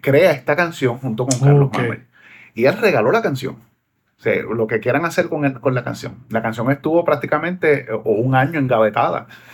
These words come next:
Speaker 1: Yo la tengo, se la presento al, al, al productor. "Ah, no, mira a ver qué se puede hacer". Pues hablo con los jóvenes de la iglesia, si me permiten grabarla, me dijeron que sí. Hablo con Carlos Manuel,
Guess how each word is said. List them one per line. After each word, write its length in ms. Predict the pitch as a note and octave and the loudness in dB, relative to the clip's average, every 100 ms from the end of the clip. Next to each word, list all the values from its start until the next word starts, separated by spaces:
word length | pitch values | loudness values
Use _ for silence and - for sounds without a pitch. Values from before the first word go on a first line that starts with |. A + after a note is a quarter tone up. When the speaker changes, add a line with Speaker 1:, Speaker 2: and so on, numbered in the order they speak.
| - - | -20 -10
Speaker 1:
Yo 80 | - | -2
la 140 | A2+ B2 | 0 2
tengo, 300 | A#2+ E3 C3 | 2 2 0
se 120 | C3 | 2
la 100 | A#2 | 0
presento 380 | A2+ A2 A2 C3 | -2 -6 -2 0
al, 140 | C3+ | 0
al, 240 | C3+ C3 B2 | 2 -2 0
al 180 | A#2+ A2+ | -2 -2
productor. 500 | A#2 A2+ - D#3 - _ - - _ - | 0 -2 0 -2 -2 _ -20 -20 _ -8
"Ah, 240 | G#2+ E3 | -4 0
no, 300 | F3 C3+ - - - | 0 0 -4 -10 -8
mira 220 | A#2+ C#3+ | 0 2
a 20 | |
ver 140 | E3 E3+ | 2 0
qué 100 | E3+ | -2
se 100 | F3 | -2
puede 220 | E3+ D#3 | -2 -2
hacer". 200 | D3+ D3 | -2 -2
Pues 160 | A2+ - - | -4 -6 -2
hablo 360 | G#2+ B2 C#3 | 2 2 2
con 140 | C3+ A#2+ | 0 -2
los 140 | A2 | -2
jóvenes 420 | B2+ B2 C3+ B2+ | 0 2 2 0
de 100 | B2+ | 0
la 60 | B2+ | -2
iglesia, 520 | C3 A2+ G#2+ C3 C#3 _ | 0 -2 -2 -8 -10 _
si 160 | - | -6
me 120 | A2 | -4
permiten 420 | G#2+ G#2 G#2 G2+ A2 | -4 -6 -6 -4 -2
grabarla, 420 | G#2+ G#2+ C#3+ C3 | 0 0 -2 -4
me 100 | A2+ | -6
dijeron 280 | G#2+ G#2 G#2+ | -6 -8 -6
que 140 | A#2+ | -6
sí. 220 | - A2 - - - - | -6 -10 -12 -16 -16 2
Hablo 400 | A2 A2 B2+ B2+ | 4 4 4 2
con 140 | C3+ | 0
Carlos 340 | B2 A#2+ B2+ C#3 | 2 2 2 0
Manuel, 400 | C#3+ B2+ G2+ | 0 0 -2